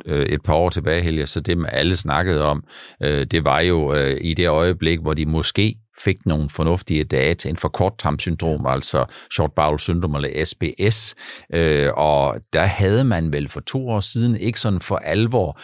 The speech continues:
det her samarbejde, dels med Boehringer Ingelheim, øh, med hensyn til fase to data, milestones og potentiel mulighed for at komme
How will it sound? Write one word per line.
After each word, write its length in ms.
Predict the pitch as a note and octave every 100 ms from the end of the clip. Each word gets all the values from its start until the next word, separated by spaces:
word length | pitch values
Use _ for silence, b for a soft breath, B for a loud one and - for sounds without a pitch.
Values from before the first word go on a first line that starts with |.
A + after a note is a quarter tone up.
| B B G2+
det 160 | F#2
her 180 | F#2+ F#2
samarbejde, 800 | - D2+ G#2 G#2+ D#2 B1 A#1+ C2 -
dels 320 | D3 D3 - F2+
med 180 | D#2+ - B -
Boehringer 300 | F#2 F2+ E2
Ingelheim, 760 | E2+ A#2 A#2 F2 E2+ D#2+ D#2 C#2+
øh, 120 | D#2+
med 120 | D2+
hensyn 280 | F2+ G2+ D#2
til 180 | D#2+ D2+
fase 280 | D#2 D2 C#2+
to 240 | A#2 A2+
data, 520 | F2+ E2 F#2 - D#2
milestones 800 | C#2 D2 F#2+ A#2 - G2+ E2+ D#2+
og 100 | D2+ -
potentiel 580 | D#2+ - C#2+ - G#2
mulighed 320 | F2+ G2 G2+ D#2
for 200 | F2+ F2
at 80 |
komme 280 | - E2 C#2+